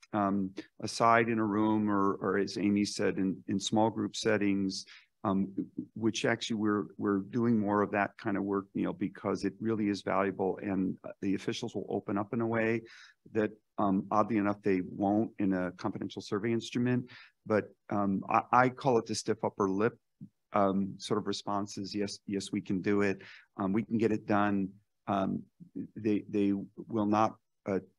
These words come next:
describe to us pain points. So we're trying to ask the questions in different ways so officials will, will tell us. So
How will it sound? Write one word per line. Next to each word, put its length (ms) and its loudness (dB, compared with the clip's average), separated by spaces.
describe 460 0
to 100 -4
us 100 -6
pain 320 -2
points. 320 -2
So 80 -6
we're 80 -2
trying 280 0
to 100 -2
ask 420 -4
the 80 -2
questions 540 -4
in 80 -2
different 320 -4
ways 480 0
so 160 -2
officials 460 -6
will, 140 -6
will 120 2
tell 340 -2
us. 140 -6
So 240 0